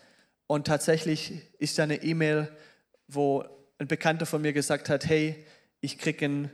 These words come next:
Abschiedspaket vom Arbeitgeber, ich gebe euch den Zehnten davon, ähm, was soll Gott bei euch vollenden? Was müsste er noch fertigstellen?“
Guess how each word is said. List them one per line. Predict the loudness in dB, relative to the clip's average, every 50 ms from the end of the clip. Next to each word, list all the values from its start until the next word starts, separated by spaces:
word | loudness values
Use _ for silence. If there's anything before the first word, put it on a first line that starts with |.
| -14 -20 _ _ _ _
Abschiedspaket | 2 2 4 2 -2 -2 -2 -2 -2 -2 -4 -2 0 -2 -2 -2
vom | -2 -4 -2 0
Arbeitgeber, | 0 2 4 2 2 2 2 0 2 2 4 2 0 0 -2 -10 -14 -12
ich | -12 -6 -4
gebe | -4 -2 0 0
euch | 0 0 -2 -8 -14 -18 _ _ -6
den | -6 -6
Zehnten | -4 -2 0 0 0 -2 -4 -2 -2
davon, | -2 -2 -2 -4 -4 -4 -4 -8 -12 -16 _ _ _ _ _ _ _ _ _ _ _ _
ähm, | -2 0 0 0 -2 -4 -8 -12 -10 -8
was | -6 -6 -4 -4
soll | -4 -4
Gott | -2 -2 -2 -2 -2 -6 -6
bei | -4 -2
euch | 0 0 -2 -2 -6 -14 -20 -20 _ _ _
vollenden? | -16 -6 -4 -2 -2 0 -2 -2 -2 -4 -6 -8 -10 -10 -8 _
Was | -6 -4 -4 -6 -8 -10 -16 -20 _ _ -2
müsste | 0 0 0 0 -2 -2 -2
er | 0 0
noch | 0 -2 -2
fertigstellen?“ | 0 -2 0 0 0 -2 -2 -2 0 0 0 0 -2 -4